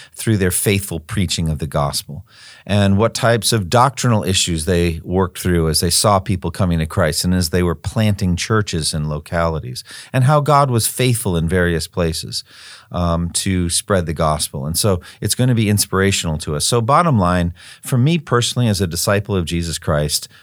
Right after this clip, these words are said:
I know that one of my main callings is to do evangelism and to do missions,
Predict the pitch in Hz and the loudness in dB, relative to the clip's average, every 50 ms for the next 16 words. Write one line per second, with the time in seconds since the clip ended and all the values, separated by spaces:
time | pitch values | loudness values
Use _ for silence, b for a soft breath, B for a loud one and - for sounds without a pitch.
0 | B B 98 110 120 117 117 110 101 101 73 87 101 95 82 87 90 87 87 90 | B B 0 2 4 4 6 4 4 2 2 2 2 2 2 2 2 2 4 4
1 | 90 92 92 92 95 - 95 87 80 78 76 78 76 - 80 76 - - - 80 | 4 4 2 2 2 2 2 2 2 2 0 -2 -2 -4 -4 -6 -6 -6 -6 -6
2 | 73 90 87 82 80 80 73 85 85 87 90 87 - 87 80 80 76 - - 78 | -4 -2 0 0 0 0 0 0 2 2 2 0 0 -2 -2 -2 -2 -2 -2 -4
3 | 76 69 - 73 80 78 76 73 - - 80 78 82 78 76 78 78 76 - - | -6 -6 -6 -4 -4 -2 -2 -4 -6 -8 -8 -6 -4 -4 -4 -4 -4 -6 -6 -8
4 | 67 64 - - - | -8 -8 -8 -10 -12